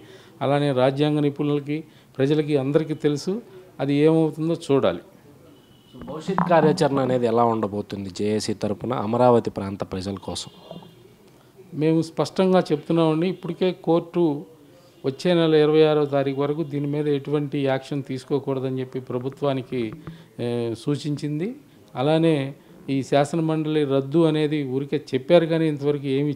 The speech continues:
Speaker 1: చేయలేదు. రేపు సోమవారం ఏదైతే వారు మంత్రిమండలి నిర్ణయం తీసుకుని ఏం చేస్తారో వేచి చూసి,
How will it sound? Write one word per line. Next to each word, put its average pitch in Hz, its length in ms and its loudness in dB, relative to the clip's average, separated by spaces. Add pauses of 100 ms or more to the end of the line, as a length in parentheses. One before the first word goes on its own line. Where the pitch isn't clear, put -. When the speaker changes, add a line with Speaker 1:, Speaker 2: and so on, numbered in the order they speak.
(100)
Speaker 1:
చేయలేదు. 147 420 2 (460)
రేపు 143 160 2
సోమవారం 170 500 4
ఏదైతే 160 520 2
వారు 143 420 -2 (120)
మంత్రిమండలి 151 640 -2
నిర్ణయం 147 360 -2
తీసుకుని 139 500 -6
ఏం 143 80 -4
చేస్తారో 143 440 -4
వేచి 135 360 -2
చూసి, 175 280 -6